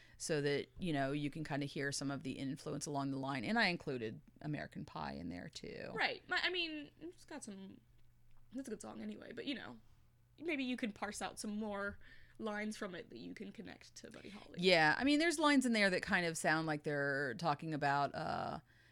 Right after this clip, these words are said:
Speaker 1: Mick Jagger and
Speaker 2: Yeah.
Speaker 1: just other people. There's, it's,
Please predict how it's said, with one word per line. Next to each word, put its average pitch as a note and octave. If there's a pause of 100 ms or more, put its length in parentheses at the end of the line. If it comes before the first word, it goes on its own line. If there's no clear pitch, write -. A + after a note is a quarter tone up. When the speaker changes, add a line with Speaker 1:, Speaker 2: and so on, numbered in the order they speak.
(120)
Speaker 1:
Mick D3+
Jagger G#3
and D3
Speaker 2:
Yeah. A#3 (160)
Speaker 1:
just A#3
other E3
people. D3+
There's, D3
it's, -